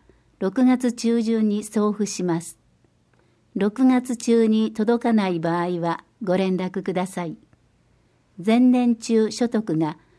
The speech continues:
一定基準以下の世帯や、災害、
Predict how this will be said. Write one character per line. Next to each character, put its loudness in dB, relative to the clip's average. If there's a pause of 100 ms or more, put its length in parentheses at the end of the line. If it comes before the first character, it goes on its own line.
(140)
一 -4
定 0
基 0
準 0
以 -2
下 -2
の 0
世 -4
帯 -2
や、 -4 (540)
災 0
害、 0